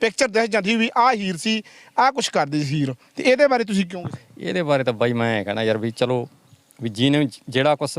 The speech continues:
Speaker 2: ਉਹਨਾਂ ਦਾ ਸੁਣਿਆ ਹੈ, ਉਹਨਾਂ ਨੂੰ ਉਹਦੇ ਬਾਰੇ ਪਤਾ ਨਾ।
Speaker 1: ਜੀ।
Speaker 2: ਮੈਂ ਇਹ ਗੱਲ ਕਹਿਣਾ ਵੀ ਉਹ ਜਿਹੜੀ ਵੀ ਚੀਜ਼ ਪੇਸ਼ ਕਰਦੇ ਸੀ,
Speaker 1: ਜੀ।
Speaker 2: ਉਹ ਤਸਵੀਰ ਹੀ ਵਿਖਾ ਦਿੰਦੇ ਸੀ।
Speaker 1: ਜੀ।
Speaker 2: ਮਤਲਬ ਜਿਵੇਂ ਹੁਣ ਉਹਨਾਂ ਨੇ ਗਾਇਆ "ਤੇਰੇ ਟਿੱਲੇ ਤੋਂ ਸੂਰਤ ਦੀਂਦੀ ਹੀਰ ਦੀ",
Speaker 1: ਜੀ।
Speaker 2: ਉਹਨਾਂ ਨੇ ਉਹਦੇ ਵਿੱਚ ਜਿਹੜਾ ਕੁਛ ਗਾਇਆ ਹਨਾ,
Speaker 1: ਜੀ।
Speaker 2: ਗਾ ਕੇ
Speaker 1: ਜੀ।
Speaker 2: ਲਿਖਿਆ ਤਾਂ ਵਧੀਆ ਹੈਗਾ ਹੀ ਸੀਗਾ।
Speaker 1: ਜੀ।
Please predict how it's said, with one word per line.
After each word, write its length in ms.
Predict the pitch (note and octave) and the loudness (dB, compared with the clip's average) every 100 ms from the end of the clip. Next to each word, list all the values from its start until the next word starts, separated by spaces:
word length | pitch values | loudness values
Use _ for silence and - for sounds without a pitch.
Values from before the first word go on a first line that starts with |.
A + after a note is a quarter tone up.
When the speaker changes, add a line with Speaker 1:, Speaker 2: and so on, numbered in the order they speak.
| - | -6
Speaker 2:
ਉਹਨਾਂ 220 | D#3+ E3+ | -2 0
ਦਾ 100 | C3 | 0
ਸੁਣਿਆ 380 | - A2+ A2 G#2 | -2 -4 -4 -4
ਹੈ, 120 | A2 | -10
ਉਹਨਾਂ 220 | - A#2+ B2+ | -6 -2 -2
ਨੂੰ 120 | A2 | 2
ਉਹਦੇ 140 | A#2 | 2
ਬਾਰੇ 160 | A#2 G#2 | 2 0
ਪਤਾ 240 | G2 A2+ | -2 -2
ਨਾ। 140 | B2 A#2+ D#3 | -4 -6 -14
Speaker 1:
ਜੀ। 160 | D3+ - _ A#2+ | -20 -20 _ -2
Speaker 2:
ਮੈਂ 140 | B2+ | 0
ਇਹ 200 | D3 E3+ | 2 0
ਗੱਲ 140 | F3+ F3+ | 0 -2
ਕਹਿਣਾ 180 | F3 | -2
ਵੀ 100 | F3+ | 0
ਉਹ 80 | G3 | 0
ਜਿਹੜੀ 280 | C#3+ C#3+ F#3+ | 2 2 4
ਵੀ 100 | G#3 | 2
ਚੀਜ਼ 240 | G3 F#3 | 2 0
ਪੇਸ਼ 260 | D#3+ D3+ G#2+ | 2 2 2
ਕਰਦੇ 260 | B2 G#2+ F#2 | -2 -2 -6
ਸੀ, 160 | F#2+ G#2 | -8 -18
Speaker 1:
ਜੀ। 200 | D#3 D3+ _ _ B2+ | -20 -20 _ _ -6
Speaker 2:
ਉਹ 80 | |
ਤਸਵੀਰ 400 | B2 B2+ A2 A2 | -4 -4 -2 -2
ਹੀ 60 | A2 | 0
ਵਿਖਾ 340 | A2+ G2 G2 | -2 -2 -4
ਦਿੰਦੇ 160 | F2+ F#2 | -4 -10
ਸੀ। 80 | F#2 _ C#3+ | -18 _ -20
Speaker 1:
ਜੀ। 80 | B2+ - _ A#2 | -20 -20 _ 0
Speaker 2:
ਮਤਲਬ 200 | A#2+ A#2+ | 0 0
ਜਿਵੇਂ 240 | A#2+ A#2+ | -2 0
ਹੁਣ 120 | A2+ | 0
ਉਹਨਾਂ 180 | B2 B2+ | 0 0
ਨੇ 80 | B2 | 2
ਗਾਇਆ 220 | A2+ A2+ | 2 2
"ਤੇਰੇ 180 | A#2 A2+ | 2 -2
ਟਿੱਲੇ 360 | A#2 A2 A2 | 0 0 0
ਤੋਂ 180 | A2 G#2 G#2 _ _ - | 0 -6 -10 _ _ -16
ਸੂਰਤ 400 | - A#2 A#2 A2+ | -4 -2 -2 -2
ਦੀਂਦੀ 300 | A2+ A#2 G2+ | -2 -2 -2
ਹੀਰ 200 | G#2 G2+ | -4 -4
ਦੀ", 80 | E2+ | -4
Speaker 1:
ਜੀ। 60 | |
Speaker 2:
ਉਹਨਾਂ 280 | - A#2+ B2 | -2 0 2
ਨੇ 180 | B2 A#2 - _ - | 0 -2 -10 _ -6
ਉਹਦੇ 120 | A2+ | -2
ਵਿੱਚ 300 | A#2+ - A2+ - _ B2+ | 0 0 -6 -6 _ -10
ਜਿਹੜਾ 280 | A2+ B2 A#2+ | -2 0 -2
ਕੁਛ 200 | - G2 | -4 -6
ਗਾਇਆ 480 | G2+ G2 G2 G2 G2 | 0 2 2 0 -2
ਹਨਾ, 120 | B2 | -6
Speaker 1:
ਜੀ। 60 | A2 | -2
Speaker 2:
ਗਾ 200 | A2+ G#2+ | 0 0
ਕੇ 180 | A2 F#2+ _ D3+ | -2 -8 _ -20
Speaker 1:
ਜੀ। 100 | C#3+ _ B2+ | -20 _ -4
Speaker 2:
ਲਿਖਿਆ 240 | A2+ A2+ | -2 0
ਤਾਂ 80 | A#2+ | -2
ਵਧੀਆ 240 | B2 B2+ | -2 -2
ਹੈਗਾ 220 | A#2+ C3+ D#3+ | 0 0 0
ਹੀ 60 | |
ਸੀਗਾ। 200 | B2+ A#2+ | 0 -4
Speaker 1:
ਜੀ। 180 | A2 | -6